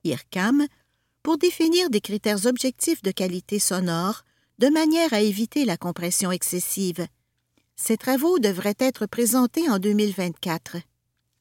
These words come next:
Selon l'Organisation mondiale de la santé, un virgule cinq milliard de personnes seraient malentendantes.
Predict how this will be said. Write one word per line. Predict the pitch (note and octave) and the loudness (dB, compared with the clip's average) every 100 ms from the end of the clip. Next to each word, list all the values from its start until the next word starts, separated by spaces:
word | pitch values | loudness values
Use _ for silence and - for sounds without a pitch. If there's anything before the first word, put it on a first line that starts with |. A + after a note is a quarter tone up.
| _ _ _ | _ _ _
Selon | - - A#3+ C#4+ | -6 2 4 4
l'Organisation | E4 G#3+ G3+ B3+ A#3+ A#3 A3 - F3 | 4 2 2 2 4 2 0 -2 -2
mondiale | F#3 B3+ A#3 A3 F#3 | 0 0 2 2 2
de | F3+ | 0
la | E3+ E3+ | 0 0
santé, | - F#3 - C4+ C#4 _ _ _ _ _ _ | 0 -2 -2 -2 -2 _ _ _ _ _ _
un | C4+ D#4+ | 2 4
virgule | B3+ A3 G3 G3 | 4 2 0 0
cinq | - A#3+ A#3+ - | 4 4 2 2
milliard | C#4+ C4 G#3 G3+ G#3+ | 0 2 2 2 2
de | F3+ | 0
personnes | E3 F3+ F#3 - G3 F#3+ | -2 -2 -2 0 2 0
seraient | - E3+ E3 | -2 -2 -2
malentendantes. | E3 E3 E3 F#3 F3+ F#3 F#3 F#3 | 0 0 -2 -2 -2 0 0 -2